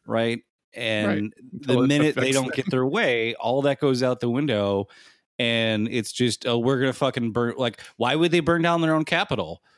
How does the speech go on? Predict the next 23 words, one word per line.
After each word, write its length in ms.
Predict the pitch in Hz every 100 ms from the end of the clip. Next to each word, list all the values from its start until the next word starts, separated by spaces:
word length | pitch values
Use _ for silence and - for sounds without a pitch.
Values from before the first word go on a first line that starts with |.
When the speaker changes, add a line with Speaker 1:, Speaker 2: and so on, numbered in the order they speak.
| _ -
Speaker 1:
What, 200 | 120 131
what 140 | 135
are 40 | 143
these 200 | 151 -
savages 480 | 151 151 139 135 113
doing? 420 | 139 175 87 85
Why 160 | 95 120
would 120 | 131
they 120 | 131
be, 240 | 113 123 -
why 180 | 113 120
would 160 | 151
they 80 | 139
destroy 400 | 131 127 - 139
their 160 | 127 127
own 300 | 127 123 127 -
nation's 380 | 131 127 127 117
capital? 520 | 131 - 98 78 85 _ _ _ _
<laughs> 60 | - - - _ _ _ - -
It's 140 | -
just 240 | - 135
ridiculous. 680 | 143 127 156 - 95 82 - - -
Speaker 2:
<laughs> 420 | 180 - 180